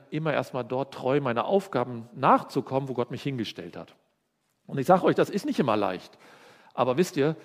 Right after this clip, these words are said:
das bewahrt uns vor Dingen. Das bewahrt uns zum Beispiel davor, dass wir nicht ständig Ausschau halten nach Veränderung, nach was Besserem, nach was anderem. Und das bewahrt uns auch davor, dass wir im Herzen nicht immer f-, diese, äh, diesen Kontext verlieren und dass wir nicht mehr bei der Sache sind.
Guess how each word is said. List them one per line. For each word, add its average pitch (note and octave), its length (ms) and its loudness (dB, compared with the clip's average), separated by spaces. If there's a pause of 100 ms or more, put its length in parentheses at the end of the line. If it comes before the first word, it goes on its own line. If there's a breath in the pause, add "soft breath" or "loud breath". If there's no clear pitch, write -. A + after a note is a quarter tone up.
(140 loud breath)
das - 160 -10
bewahrt C3 340 0
uns - 160 -14
vor G#2 120 -8
Dingen. F2 300 -10 (300 soft breath)
Das - 140 -16
bewahrt C3 360 6
uns D3+ 180 -6
zum A#2+ 120 -4
Beispiel A#2+ 320 0
davor, C3 460 0
dass A#2+ 180 -6
wir A#2+ 80 -6
nicht D3 220 -8
ständig F#3 760 2
Ausschau D3 560 2
halten B2 440 0 (440 loud breath)
nach B2+ 160 -2
Veränderung, A#2 680 -6
nach A#2 200 -4
was A#2+ 160 -8
Besserem, B2 480 -6 (380 soft breath)
nach A2+ 160 -4
was A2+ 120 -4
anderem. C3 460 -6 (420 loud breath)
Und D#3+ 160 0
das E3 120 0
bewahrt D3+ 340 4
uns C3+ 100 -4
auch C3+ 140 -2
davor, D#3 360 2
dass D3 220 -2
wir C#3+ 140 0
im B2 80 -8
Herzen C#3 520 -2 (320 soft breath)
nicht - 320 -10 (100)
immer D3 240 0
f-, - 200 -4 (140)
diese, C3+ 440 -2 (280)
äh, - 240 -6
diesen A#2 480 -8
Kontext - 420 2
verlieren C3+ 360 0
und C3+ 40 -6
dass C3 160 -2
wir C#3 60 0
nicht D3+ 160 -8
mehr C3 120 0
bei B2 80 2
der A2+ 120 -2
Sache B2+ 260 -6
sind. - 340 -20